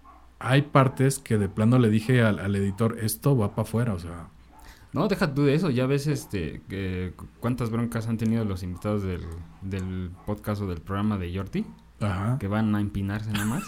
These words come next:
Speaker 1: <laughs> Y que de repente casi, casi los está esperando la patrulla allá afuera.
Speaker 2: Sí, sí, sí. Sí, no, es que, digo, lo que,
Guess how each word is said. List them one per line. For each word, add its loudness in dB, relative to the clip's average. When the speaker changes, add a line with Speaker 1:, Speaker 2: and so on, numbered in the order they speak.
Speaker 1:
<laughs> 8
Y 12
que 10
de 12
repente 8
casi, 6
casi 6
los 6
está 4
esperando 6
la 2
patrulla 2
allá 6
afuera. 8
Speaker 2:
Sí, 4
sí, -2
sí. 0
Sí, 4
no, 4
es 0
que, 2
digo, 2
lo -2
que, -4